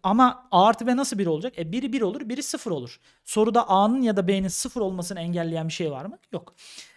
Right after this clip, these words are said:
Biri bulduk ya, üstüne üç ekleyerek gidelim. Üç ekledim, dört. Üç ekledim, yedi. Üç ekledim, on. E hocam rakamı geçtin ama A artı B bu. A değil ya da sadece B değil.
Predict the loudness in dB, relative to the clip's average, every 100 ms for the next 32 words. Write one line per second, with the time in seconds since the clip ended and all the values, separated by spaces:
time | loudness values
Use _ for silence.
0 | _ 2 8 10 10 6 4 -2 -4 -4
1 | -8 -6 -8 -4 -2 -2 0 0 0 0
2 | -2 -2 -6 -4 0 0 0 -2 0 6
3 | 8 8 4 -8 -4 0 0 0 -2 0
4 | 0 4 4 4 -2 -4 -4 0 0 0
5 | -2 -2 0 4 4 0 -16 _ -2 0
6 | 2 2 2 0 2 0 0 -6 -8 -2
7 | -2 2 2 4 2 0 -2 -2 -6 -6
8 | -2 0 0 -4 -6 -8 -8 -6 -4 -2
9 | 0 2 2 2 0